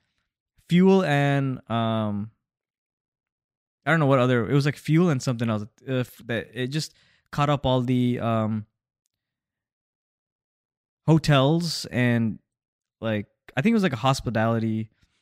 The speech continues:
any, like, a-, anything in that business was, um, striked up.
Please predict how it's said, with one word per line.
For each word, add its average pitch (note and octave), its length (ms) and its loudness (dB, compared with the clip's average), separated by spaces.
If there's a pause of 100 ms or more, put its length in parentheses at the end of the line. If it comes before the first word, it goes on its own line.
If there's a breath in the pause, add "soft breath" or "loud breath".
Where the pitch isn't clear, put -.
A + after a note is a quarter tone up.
(140)
any, D3 280 0
like, A#2 240 -6
a-, C3 200 -8
anything D3+ 300 2
in B2+ 80 2
that A#2+ 180 2
business A2+ 520 -2 (340)
was, A2+ 500 0
um, G2 540 -2 (1300)
striked - 460 0
up. - 300 -2